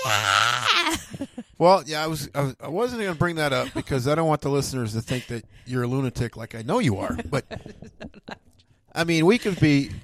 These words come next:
Speaker 2: uh, w-, you've, we, you've taken me to all these places, all these events and stuff that you had in radio and everything, and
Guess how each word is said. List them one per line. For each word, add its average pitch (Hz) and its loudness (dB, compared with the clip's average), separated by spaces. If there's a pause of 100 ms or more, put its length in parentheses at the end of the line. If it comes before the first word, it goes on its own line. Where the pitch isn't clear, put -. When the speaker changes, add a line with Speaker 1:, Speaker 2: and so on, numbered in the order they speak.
Speaker 2:
uh, 147 -12
w-, 151 -10
you've, 170 -10 (200)
we, 180 2 (140)
you've 208 -2
taken 196 2
me 143 2
to 131 2
all 135 2
these 143 -2
places, 123 -4
all 131 4
these 127 2
events 117 -6
and 113 -14
stuff 123 -8
that 113 -8
you 110 -6
had 120 -2
in 123 -8
radio 107 -6 (400)
and 113 -6
everything, 110 -2
and 113 -10